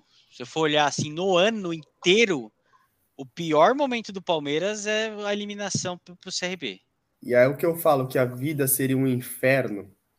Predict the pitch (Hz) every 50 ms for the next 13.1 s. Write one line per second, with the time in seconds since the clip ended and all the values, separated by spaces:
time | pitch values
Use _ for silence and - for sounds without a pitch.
0 | _ _ _ - - - 127 123 127 127 127 131 131 127 120 117 117 104 107 104
1 | 101 110 104 95 95 110 127 123 110 104 - - - _ _ _ _ _ _ _
2 | _ _ _ _ _ _ _ _ _ _ _ _ _ _ _ _ _ - 127 127
3 | 127 160 165 190 196 170 165 165 165 156 151 151 - 156 143 143 147 143 131 -
4 | 151 135 127 127 127 - 135 127 139 135 123 117 123 120 120 120 123 123 123 120
5 | 117 117 - - - - 123 127 117 - - - - _ _ _ _ _ _ _
6 | _ _ _ _ _ _ _ _ _ _ _ _ _ _ _ _ _ _ _ _
7 | _ _ - 131 127 127 127 131 123 127 127 123 131 143 143 156 139 135 127 123
8 | 120 120 120 110 117 127 127 117 113 - - _ _ _ _ _ _ _ - -
9 | - - - - - - 214 - - 185 - 214 202 196 190 180 180 175 170 160
10 | 156 156 165 180 190 190 185 180 180 202 214 208 - 208 190 180 160 143 143 151
11 | 160 165 156 131 110 104 - - _ _ _ _ _ _ _ _ _ - 143 160
12 | 156 156 151 - 233 - 151 175 185 185 185 170 147 170 156 143 127 113 107 110
13 | -